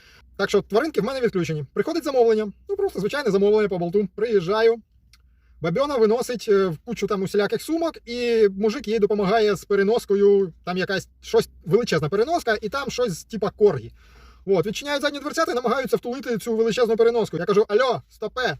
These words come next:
тормозимо, е, я тварин не вожу". Е, вона ж ка-, вона каже: "Так вона ж в переносці". Я кажу: "Ну, у, замовляйте категорію pets, там дорожче, але приїде машина, котра буде вести вашу собачку". Вона: "Ні,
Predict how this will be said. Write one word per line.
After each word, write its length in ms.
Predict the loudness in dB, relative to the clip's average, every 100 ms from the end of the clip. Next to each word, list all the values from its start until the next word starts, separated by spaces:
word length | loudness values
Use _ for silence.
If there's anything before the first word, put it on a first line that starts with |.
| -6
тормозимо, 540 | -6 -2 -2 -2 -6 -16 -14 -2
е, 300 | 0 2 4
я 120 | 2
тварин 260 | 2 2 2
не 60 |
вожу". 300 | 2 2 0 -6 _ _ _ -8
Е, 120 | -4 0
вона 220 | 2 0
ж 60 |
ка-, 200 | 0 -2 -2
вона 180 | -2 0
каже: 200 | 2 2
"Так 160 | 2 0
вона 180 | 2 0
ж 60 |
в 20 |
переносці". 520 | 4 2 2 -2 -6 -8 _ _ -10
Я 140 | -6
кажу: 220 | 0 2 4
"Ну, 240 | 6 4
у, 360 | 4 -2 -2 -6 -8
замовляйте 960 | -6 -4 -2 0 0 4 4 4 2 -2 -6 -14 -14
категорію 400 | -10 0 2 2
pets, 380 | 0 -2 -4 -4
там 180 | -4 0
дорожче, 540 | 2 2 0 2 2 2
але 500 | 0 2 2 0 -2 -8 -10
приїде 300 | -4 -2 0
машина, 340 | 0 0 0 2
котра 240 | 2 4
буде 220 | 2 2
вести 300 | 2 0 -2
вашу 240 | 0 -2 -4
собачку". 460 | -2 -2 -2 -10 -12 -20 -8
Вона: 340 | -2 2 2
"Ні, 180 | 0 -2